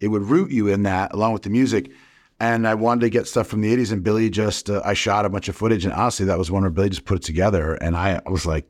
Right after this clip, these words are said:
"This, it's, it's," I learned not only to trust, but to rely on it, Billy so much that I kind of didn't even really direct it. I was like, "Here you go, make it great." And he did. And I'm, I've gotten spoiled. I'm used to that. And I'm scared.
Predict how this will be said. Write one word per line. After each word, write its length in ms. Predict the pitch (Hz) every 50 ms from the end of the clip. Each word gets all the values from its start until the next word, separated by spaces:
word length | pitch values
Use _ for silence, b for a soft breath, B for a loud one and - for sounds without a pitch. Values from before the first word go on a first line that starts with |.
| _ -
"This, 200 | 95 87 - - -
it's, 240 | 104 101 - - - -
it's," 220 | 120 107 - - b b b b b b -
I 320 | 139 156 156 147 135 135 - - - -
learned 640 | - 107 117 117 120 127 139 147 156 160 135 - - - -
not 180 | 120 117 120
only 140 | 117 113 104
to 100 | - 98
trust, 320 | - - 123 113 110 -
but 140 | - 104 92
to 120 | - 101 90
rely 340 | 90 90 95 101 107 113
on 180 | 117 117 117 101
it, 140 | 73 92 - - _ 92
Billy 220 | 82 104 104 113 110
so 240 | - - - 117 117
much 400 | 110 101 101 123 147 - - -
that 260 | 104 98 95 - b b b b b b b b b -
I 60 | 101
kind 200 | - - 135 123
of 80 | 104 87
didn't 180 | 110 104 101
even 120 | 98 90 92
really 160 | 90 85 78
direct 280 | 76 82 85 85 - 85
it. 60 | 69
I 40 | 69
was 120 | 69 69
like, 100 | 73 78
"Here 140 | 110 139 143
you 60 | 139
go, 260 | 113 98 87 92 104
make 240 | - 156 135 135 -
it 100 | 120 -
great." 340 | 131 127 110 104 113 - -
And 120 | - 98 104
he 80 | 104 95
did. 280 | 120 117 110 107 101
And 140 | 104 101 95
I'm, 180 | 98 95 92 85 -
I've 300 | 127 110 107 95 92 92
gotten 240 | 117 104 92 95 87
spoiled. 580 | - - - 104 104 104 90 82 85 85 85 - _ _ -
I'm 160 | 90 92 87
used 200 | 90 104 95 -
to 80 | - 76
that. 240 | 76 73 67 - -
And 240 | - 80 80 69 -
I'm 220 | - 90 90 80
scared. 400 | 71 - - - 78 69 69 -